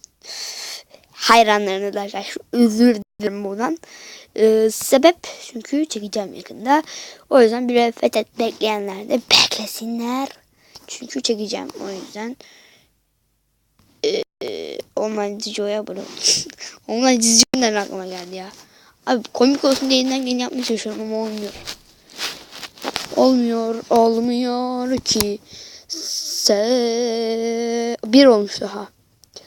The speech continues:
Bunlar nasıl bir çıkıyor ki anlamıyorum hiç. Anlayamıyorum ya, an-, anlayamıyorum. Bir tane bir yapamadık ya Allah'ın aşkına ya, ya Allah'ın aşkına ya. Üç kibble.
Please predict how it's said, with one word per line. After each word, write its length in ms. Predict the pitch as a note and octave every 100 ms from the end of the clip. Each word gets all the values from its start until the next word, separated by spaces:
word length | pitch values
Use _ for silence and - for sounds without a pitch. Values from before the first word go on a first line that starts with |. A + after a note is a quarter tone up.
| _ -
Bunlar 440 | B3+ C4 C4+ F4 F4+
nasıl 260 | G4 D4+
bir 180 | C4 A#3+ - -
çıkıyor 240 | B3 A#3+
ki 80 | -
anlamıyorum 480 | C#4 C4+ G#3+ F#3+ G#3
hiç. 320 | - - - _ _ _ - - - -
Anlayamıyorum 920 | A3 A3 A3+ A#3 A#3+ B3 G3+ G3 G3+
ya, 200 | A3 G3+
an-, 200 | G3+ G#3+ -
anlayamıyorum. 840 | G#3 G#3+ G#3+ A3+ B3 B3 G#3+ G3 G3 _ - - _ - - - _ - - - - - - -
Bir 100 | - -
tane 280 | C4 B3+ A#3
bir 20 |
yapamadık 600 | B3 - B3 A#3+ - -
ya 160 | B3+ B3+
Allah'ın 380 | B3 A#3+ A#3+ A#3
aşkına 300 | - - B3
ya, 220 | A3+ A#3
ya 120 | A#3
Allah'ın 340 | A3+ A3+ A#3
aşkına 300 | A3+ - A#3
ya. 240 | A3 G#3+ A3 _ _ _ _ _ _ - - - -
Üç 200 | E4 - _ _ - -
kibble. 320 | C#4 A#3 G3